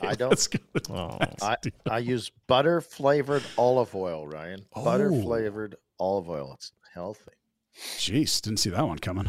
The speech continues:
Speaker 2: All right, well, that's why we ask him. I feel like that, that could have been saved for Thursday's Ask Rhett, but there it
Speaker 1: Mm.
Speaker 2: is. Uh, not the only deal we saw on the weekend. Let us take a peek at the Nashville Predators, who made some news we'll get to later. They send, uh, Tanner Jeannot.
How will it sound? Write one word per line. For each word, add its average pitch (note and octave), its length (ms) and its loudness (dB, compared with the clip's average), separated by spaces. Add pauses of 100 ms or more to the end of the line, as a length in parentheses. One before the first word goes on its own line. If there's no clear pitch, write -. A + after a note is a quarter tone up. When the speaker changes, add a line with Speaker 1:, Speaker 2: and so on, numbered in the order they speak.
Speaker 2:
All G2 80 0
right, A#2+ 320 6
well, G2+ 80 -2
that's A2+ 160 4
why D3 100 10
we C3+ 100 8
ask D#3 280 6
him. G#2 100 -10 (140)
I - 40 -14
feel D3 140 8
like C#3 140 6
that, C3+ 240 6
that B2 140 6
could D3 100 8
have B2+ 80 6
been A#2 80 4
saved B2+ 240 8
for A2+ 80 2
Thursday's B2 500 6
Ask A2 300 4
Rhett, G2 240 0
but F2+ 140 -6
there A#2 200 4
it A2+ 60 4
Speaker 1:
Mm. F#2+ 100 2
Speaker 2:
is. - 180 -2 (460)
Uh, C3+ 200 8
not E3+ 200 8
the F3 100 10
only F#3 160 10
deal E3+ 160 10
we D#3 60 10
saw D#3+ 200 8
on D3 60 6
the C#3 60 4
weekend. E3 460 6 (100)
Let C#3 220 6
us D#3 120 4
take D#3+ 200 4
a - 20 -8
peek D#3+ 320 6
at D3 220 6
the C3+ 60 6
Nashville D#3 340 6
Predators, D#3+ 720 8
who C#3 80 8
made C#3+ 180 8
some C3 140 4
news C3+ 280 8
we'll B2+ 120 8
get C3 140 6
to C3 120 6
later. C3+ 540 8 (360)
They D3 280 8
send, C#3 480 8
uh, C3+ 180 10
Tanner C4 460 6
Jeannot. E3+ 880 8